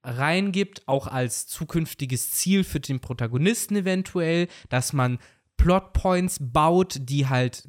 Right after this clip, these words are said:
ganz später dann irgendwann stattfinden, die, äh,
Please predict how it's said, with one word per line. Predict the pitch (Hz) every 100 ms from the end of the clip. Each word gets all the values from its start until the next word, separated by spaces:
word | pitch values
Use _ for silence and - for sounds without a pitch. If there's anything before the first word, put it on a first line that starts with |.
| 127
ganz | 135 143 -
später | - - 156 175 151
dann | 139
irgendwann | 135 147 127 113
stattfinden, | - 170 - 180 180 170 185 - - -
die, | 139 135 127 _ _
äh, | 127 120 120 117 117